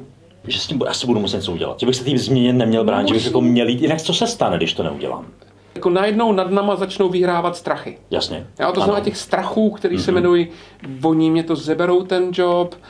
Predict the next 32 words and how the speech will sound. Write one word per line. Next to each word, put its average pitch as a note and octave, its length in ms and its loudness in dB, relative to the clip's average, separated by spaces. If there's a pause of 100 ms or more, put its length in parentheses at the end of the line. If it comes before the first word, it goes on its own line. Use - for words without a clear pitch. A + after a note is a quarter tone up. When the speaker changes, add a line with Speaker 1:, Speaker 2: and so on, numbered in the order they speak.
(140)
Speaker 1:
Mhm. D3+ 120 -12
Speaker 2:
jako, D3+ 380 0
jako D3+ 200 -4
co E3+ 200 -2
teď, F3+ 240 -2
co F#3+ 100 2
já E3+ 100 0
Speaker 1:
Mhm. F3+ 60 -2
Speaker 2:
si F#3 140 -2
počnu, F#3 600 0
až, - 320 -4 (340)
až C#3+ 180 -2
mě E3+ 160 4
vyhodí. E3+ 680 -2 (340)
Jo, C3+ 100 0 (100)
že, G3 220 -2
že F3+ 140 -2
vlastně F#3+ 340 0
se G3 140 -2
to G3+ 140 -2
dostane G3 320 0
do F#3 120 4
roviny F#3+ 420 2 (300)
toho, F3+ 180 2
že F#3 120 0
se F#3 160 -6
stávám F#3 460 0
jako F#3+ 200 0
obětí F3+ 520 0
té G#3 160 0
situace, D#3 580 -2
Speaker 1:
Ano. F#3 200 -2